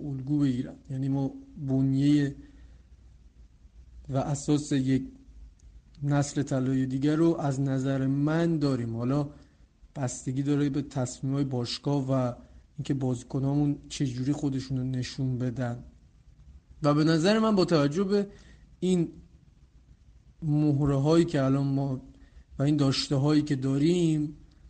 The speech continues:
پوچتینو بهترین مربیه. و بعد اون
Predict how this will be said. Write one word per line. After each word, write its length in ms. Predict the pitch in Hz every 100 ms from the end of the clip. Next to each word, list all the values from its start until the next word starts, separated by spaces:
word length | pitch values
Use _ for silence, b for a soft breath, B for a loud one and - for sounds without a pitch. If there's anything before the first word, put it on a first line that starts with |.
| - - -
پوچتینو 540 | 151 170 - 175 202
بهترین 280 | 180 156 143
مربیه. 600 | 139 135 127 131 139 117 - - - - - - - - - _ - - - - _ - 170 156
و 120 | 151
بعد 500 | 151 185 196 226 220
اون 560 | 226 226 233 220 202